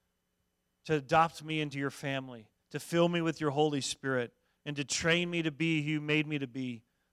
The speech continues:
Father, right now, God, I give you my whole life. And God, train me, equip me, help me be, uh, like Jesus in this generation. And Father, for us here, Father, I pray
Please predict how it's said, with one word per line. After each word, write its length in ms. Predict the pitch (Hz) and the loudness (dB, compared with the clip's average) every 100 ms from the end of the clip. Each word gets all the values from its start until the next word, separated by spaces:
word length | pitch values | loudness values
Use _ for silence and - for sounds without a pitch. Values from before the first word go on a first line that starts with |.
| _ | _
Father, 340 | 165 165 165 | 6 8 8
right 240 | 165 170 | 8 8
now, 260 | 170 165 160 | 6 2 2
God, 280 | 147 147 143 | 4 4 4
I 40 | |
give 240 | 131 156 160 | 2 0 0
you 120 | 165 | 0
my 100 | 156 | 0
whole 300 | 131 170 170 | 2 2 6
life. 480 | 160 156 131 - - _ _ _ | 10 10 8 0 -20 _ _ _
And 120 | 139 | -6
God, 280 | 135 175 156 | 2 4 4
train 440 | - - 180 196 175 | 0 2 4 4 2
me, 200 | 139 - _ _ | -2 -4 _ _
equip 440 | 143 - 208 214 | -14 2 6 6
me, 260 | 175 156 107 _ _ _ | 6 -6 -6 _ _ _
help 180 | - 190 | 4 4
me 120 | 190 | 2
be, 520 | 156 175 190 170 113 _ _ _ _ | -2 0 0 0 -4 _ _ _ _
uh, 160 | - 147 | -6 -2
like 400 | 147 170 175 131 | 8 8 8 4
Jesus 640 | - 175 185 170 135 117 - | -2 2 2 0 -2 -4 -6
in 180 | 156 | -6
this 160 | 151 143 | -4 -4
generation. 640 | - 156 147 147 143 - 101 _ _ _ _ _ _ _ _ _ _ _ _ _ _ _ _ | -2 0 2 0 0 -6 -12 _ _ _ _ _ _ _ _ _ _ _ _ _ _ _ _
And 100 | 117 | -20
Father, 380 | 110 160 165 160 | -4 2 2 2
for 220 | 139 165 | -2 0
us 200 | 160 147 | 0 0
here, 240 | - 160 156 | -2 -4 -4
Father, 300 | - 156 156 | 0 2 2
I 80 | 143 | 0
pray 600 | - 151 160 151 117 | -4 -4 -2 -2 -4